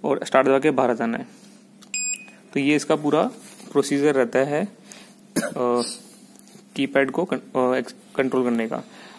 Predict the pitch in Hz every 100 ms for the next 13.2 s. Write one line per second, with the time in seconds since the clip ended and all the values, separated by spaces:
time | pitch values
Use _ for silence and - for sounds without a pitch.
0 | - 139 156 151 - 160 160 151 - 113
1 | 139 - 143 147 147 - 151 - 160 139
2 | 120 - 151 151 165 151 147 139 139 143
3 | 143 143 147 143 139 143 - 135 160 -
4 | - - - - - 139 143 151 151 156
5 | 170 - 143 143 - - - - - 147
6 | 147 143 139 156 - - 135 139 - 139
7 | 147 - - - - - - - - -
8 | - 135 135 156 - - - - - -
9 | 605 605 - - - - - - - -
10 | 131 135 175 - - - - - - -
11 | - - - 139 143 156 156 160 - 127
12 | 135 139 139 139 135 143 143 143 143 147
13 | 143 160